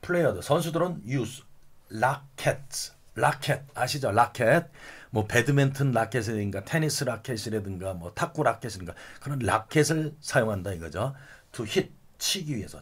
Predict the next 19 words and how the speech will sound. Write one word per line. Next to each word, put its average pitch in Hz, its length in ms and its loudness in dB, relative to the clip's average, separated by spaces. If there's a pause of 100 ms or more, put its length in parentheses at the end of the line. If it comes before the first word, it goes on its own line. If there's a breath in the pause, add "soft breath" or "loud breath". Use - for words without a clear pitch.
(100)
히트는 208 380 0
치다는 135 420 0
거 76 80 -8
아닌가요? 67 240 -16 (540 loud breath)
스몰 170 680 2
볼, 73 440 -4 (300)
조그만 170 840 2
공을 117 520 -4
치기 - 280 -6
위해서 101 420 -4 (340 loud breath)
라켓을 113 720 -4
사용한다. 87 880 -8 (640 loud breath)
공을 180 480 4
치다라는 147 600 4
것이니까 95 800 -4 (120)
잘 107 200 -4
보셔야 82 260 -8
돼요. 65 160 -20
그리고 80 240 -18